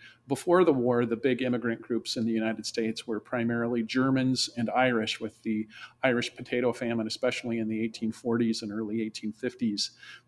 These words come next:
But as we've discussed, post-Civil War, as, uh, there's the Franco-Prussian War in the eighteen seventies, so you get a push out of some of the Scandinavian countries. And of course, in Iowa,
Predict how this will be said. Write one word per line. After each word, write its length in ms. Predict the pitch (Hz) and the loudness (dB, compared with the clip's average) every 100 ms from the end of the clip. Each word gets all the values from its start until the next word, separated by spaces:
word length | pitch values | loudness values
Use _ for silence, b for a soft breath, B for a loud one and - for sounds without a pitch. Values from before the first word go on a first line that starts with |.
| _ - | _ -6
But 340 | 123 113 117 | 2 2 2
as 300 | 117 113 - | 0 -2 -2
we've 260 | 117 113 - | -2 -2 -2
discussed, 580 | - - 147 131 - - | -4 0 2 2 0 -6
post-Civil 800 | - 127 123 - - - 120 110 | -4 -2 -2 -4 -2 0 2 2
War, 400 | 113 113 110 - B B B B - | 4 4 2 -2 B B B B -6
as, 500 | 117 104 101 - - _ _ _ _ _ _ _ _ - 107 | -2 -2 -2 -4 -8 _ _ _ _ _ _ _ _ -12 -8
uh, 220 | 85 92 - _ _ _ | -8 -10 -14 _ _ _
there's 280 | 123 110 107 | -6 -4 -4
the 60 | 113 | -6
Franco-Prussian 800 | - 117 113 113 123 117 139 127 | -4 0 2 2 2 0 2 2
War 220 | 147 160 | 4 4
in 80 | 156 | 6
the 140 | 151 | 4
eighteen 320 | 156 156 156 | 2 2 0
seventies, 500 | 139 160 151 147 147 | 2 4 4 4 4
so 120 | - | 4
you 180 | 131 117 | 4 4
get 160 | 113 117 | 2 0
a 40 | |
push 500 | 104 - 160 151 - - | 0 4 4 6 0 -2
out 260 | 123 120 - | -2 -2 -2
of 240 | 110 107 | -2 -2
some 220 | - 123 | -2 -2
of 80 | 113 | -2
the 80 | 104 | -2
Scandinavian 760 | - 123 113 113 123 135 107 | -4 -2 -2 0 0 0 -2
countries. 420 | 107 104 - 92 - | -4 -8 -10 -12 -10
And 80 | |
of 40 | 110 | -8
course, 260 | 117 110 | -6 -4
in 80 | 117 | -4
Iowa, 480 | 104 113 110 104 107 | -2 0 0 0 -4